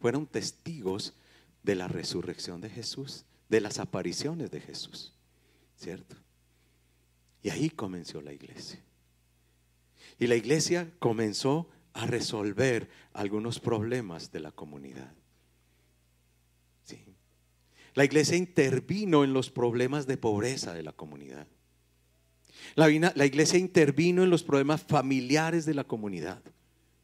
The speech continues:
La vine-, la iglesia intervino en los problemas sociales de la comunidad. ¿Sí? ¿Por qué en los problemas sociales? Porque habían unas tremendas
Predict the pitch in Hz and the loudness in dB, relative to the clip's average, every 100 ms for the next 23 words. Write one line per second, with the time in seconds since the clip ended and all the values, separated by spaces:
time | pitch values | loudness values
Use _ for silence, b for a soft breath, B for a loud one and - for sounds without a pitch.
0 | _ _ _ _ _ B 196 156 156 175 | _ _ _ _ _ B 2 6 6 6
1 | 196 131 135 135 165 170 185 - 147 147 | 4 4 2 4 2 4 2 0 0 2
2 | - 139 135 175 180 147 156 B B 151 | 4 2 2 0 2 4 4 B B 4
3 | 147 135 - 135 120 - _ _ - - | 6 4 2 0 0 -2 _ _ -6 4
4 | 127 - - 160 160 143 110 98 92 95 | 4 6 4 4 6 4 4 0 -2 -6
5 | 87 85 78 80 78 _ _ _ _ _ | -6 -6 -8 -10 -14 _ _ _ _ _
6 | _ _ _ _ _ _ _ _ _ _ | _ _ _ _ _ _ _ _ _ _
7 | _ - - 110 _ _ _ _ _ _ | _ -20 -20 -20 _ _ _ _ _ _
8 | _ _ _ _ _ _ _ b b 165 | _ _ _ _ _ _ _ b b 6
9 | 202 220 226 196 196 202 208 202 190 202 | 8 6 6 4 4 4 2 4 4 4
10 | 175 143 - 151 160 151 165 185 190 165 | 4 2 0 0 2 2 4 2 0 -4
11 | b b b b 156 165 - 160 147 156 | b b b b 0 0 0 0 2 2
12 | 220 226 208 196 190 - - | 0 0 -2 -2 -2 -4 -8